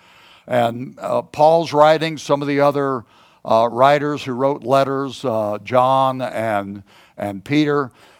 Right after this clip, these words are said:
when you're reading through those letters, what would be a good habit to do is to underline the places where the phrases,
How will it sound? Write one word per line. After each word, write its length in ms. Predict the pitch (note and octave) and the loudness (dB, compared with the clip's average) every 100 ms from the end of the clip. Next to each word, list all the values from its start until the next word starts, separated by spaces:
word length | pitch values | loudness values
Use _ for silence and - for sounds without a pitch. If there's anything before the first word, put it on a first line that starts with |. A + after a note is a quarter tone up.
| _ | _
when 180 | C#3+ E3 | -2 -2
you're 160 | D#3 D3 | 0 -2
reading 460 | D#3 F#3+ G#3 F#3+ | 0 0 0 -4
through 260 | C#3 D#3 E3 | -6 -4 2
those 280 | D#3 D#3 C#3 | 2 2 4
letters, 400 | D3 C3+ C3 B2 | 4 4 -2 0
what 200 | F3+ F3+ | 0 0
would 160 | E3+ | -4
be 140 | C#3 C#3+ | -2 -2
a 100 | C3 | -2
good 280 | D3+ E3+ | 0 0
habit 500 | D3 D3 D3+ C#3+ C#3 | 2 4 4 4 -2
to 100 | B2+ | -6
do 540 | A#2+ C#3+ B2+ A2+ A2+ B2+ - | -6 -4 -2 -4 -6 -8 -2
is 320 | C#3+ C#3+ - | -2 -2 -6
to 380 | - C3+ C3+ - | -6 -6 -6 0
underline 1040 | C3 G3 G3 G3 E3+ C3+ A#2 A2+ A#2 C3+ A#2+ _ _ _ _ | 2 2 2 0 4 4 2 0 -6 -10 -14 _ _ _ _
the 120 | A#2+ | -8
places 640 | A2+ - D#3+ E3+ - B2 - | -4 2 2 2 -4 -8 -8
where 580 | - C#3 C3 C3 B2+ - _ _ _ _ | -4 -2 0 0 -4 -10 _ _ _ _
the 120 | - A#2 | -10 -8
phrases, 1000 | - D3 E3+ E3 C3 C#3 C3+ A2 - | -2 2 2 0 -2 -4 -4 -10 -20